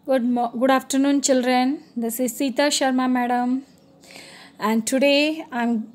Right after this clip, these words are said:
going to sta-, teach you social science. But before that, children, I want to know how are you all? I hope you are all fine, taking care of yourself in this corona time.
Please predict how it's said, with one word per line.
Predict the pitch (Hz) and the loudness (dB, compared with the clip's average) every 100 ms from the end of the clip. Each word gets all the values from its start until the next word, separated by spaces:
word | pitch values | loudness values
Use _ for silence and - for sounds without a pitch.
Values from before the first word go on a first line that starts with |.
| 214 | -6
going | 233 233 247 | -2 -2 -4
to | - 269 269 | -4 -2 -2
sta-, | - - - - - 220 208 - - | -4 -10 -8 -6 -6 -6 -8 -10 -8
teach | 277 277 - 269 | -4 -4 -4 -2
you | 262 | -2
social | 262 262 226 - 247 | -2 -2 -2 -2 -2
science. | 247 233 233 254 - - _ _ - - - - - - - | -2 -4 -2 -4 -6 -12 _ _ -20 -20 -20 -20 -20 -16 -4
But | 240 | -2
before | 233 254 302 302 | -2 0 2 2
that, | 269 269 277 _ - - - | 2 0 -2 _ -20 -20 -8
children, | - 247 254 269 | -6 -2 -2 0
I | 254 | 0
want | 247 247 247 | 0 -2 -2
to | |
know | 247 247 247 | -2 -2 -2
how | 247 233 247 | 0 2 2
are | 247 240 | 2 0
you | 247 247 | 0 2
all? | 233 233 247 262 _ _ - - - _ _ _ - | 2 2 -2 -6 _ _ -20 -20 -20 _ _ _ -4
I | 233 | -2
hope | 220 254 254 - | 4 4 4 0
you | 247 | 0
are | 233 | 2
all | 226 226 | 0 -2
fine, | 233 226 220 226 233 247 - | -4 -6 -2 -2 -4 -6 -8
taking | 233 233 240 | -6 -4 -4
care | 220 233 233 | -2 -2 0
of | 233 233 247 | 0 -2 -2
yourself | 226 220 220 240 233 254 - _ _ - - - - - | -2 -2 -4 -2 -2 -4 -10 _ _ -20 -20 -20 -20 -14
in | 247 233 | -2 2
this | 240 240 | 2 2
corona | - 240 233 233 240 | 0 2 2 2 -2
time. | 233 233 214 226 240 | -4 -2 0 0 -2